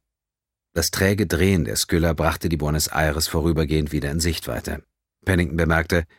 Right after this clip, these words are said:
wie viel näher sie wirkte. „Können Sie uns auf diese Reichweite entdecken?“ „Auf passive Sensoren sollten wir wie ein Stück Weltraumfelsen oder anderer Schutt wirken“,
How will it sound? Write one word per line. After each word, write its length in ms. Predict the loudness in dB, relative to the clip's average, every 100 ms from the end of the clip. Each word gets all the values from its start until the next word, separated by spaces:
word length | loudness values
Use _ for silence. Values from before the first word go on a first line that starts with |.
| _ _ _
wie 100 | -10
viel 200 | -2 2
näher 300 | 4 4 2
sie 160 | -2 -2
wirkte. 440 | -4 -2 -4 -6 _ _ _ _ _ _ _
„Können 180 | -8 -4
Sie 120 | -2
uns 140 | -2 -2
auf 80 |
diese 260 | -2 0 2
Reichweite 460 | 2 0 -2 -2 -2
entdecken?“ 500 | -2 -2 -2 -8 -8 _ _ _ _ _ _ _
„Auf 260 | -2 -2 -4
passive 500 | -2 -2 -2 -2 0
Sensoren 540 | 0 2 2 2 2
sollten 340 | 2 0 0
wir 180 | 0 0
wie 120 | 0
ein 120 | 0 -2
Stück 300 | -2 -2 0
Weltraumfelsen 840 | 0 2 0 0 0 0 0 -2
oder 360 | -4 -6 -8 -2
anderer 340 | 0 0 -2
Schutt 280 | -4 -4 -2
wirken“, 400 | -2 -2 -2